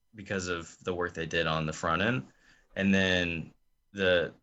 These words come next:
the creative director that I worked with, he was a really dope dude.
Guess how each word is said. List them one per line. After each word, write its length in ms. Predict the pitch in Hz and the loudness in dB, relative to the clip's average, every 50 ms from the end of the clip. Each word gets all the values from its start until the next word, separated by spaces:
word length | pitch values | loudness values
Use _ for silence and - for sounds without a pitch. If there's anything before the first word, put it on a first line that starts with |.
| _ _ _ _ - | _ _ _ _ -8
the 100 | 107 110 | -8 -8
creative 460 | 101 - - 123 113 113 113 110 101 98 | -6 -2 0 2 2 4 4 2 2 2
director 340 | 104 98 95 95 95 95 | 2 2 2 2 0 -2
that 100 | 90 87 87 | -2 0 0
I 60 | 85 | 0
worked 300 | 85 85 87 85 85 - | -2 -2 -4 -6 -6 -6
with, 200 | 90 87 85 85 | -6 -6 -6 -4
he 100 | 95 90 | -6 -6
was 380 | 87 85 85 82 - - - - - | -6 -6 -6 -8 -8 -10 -12 -12 -14
a 80 | - - | -12 -10
really 380 | 95 95 104 107 107 101 98 | -6 -2 2 2 4 4 6
dope 220 | 92 90 90 87 85 | 6 6 4 4 4
dude. 380 | 90 90 90 92 92 90 - | 2 2 2 2 0 -2 -6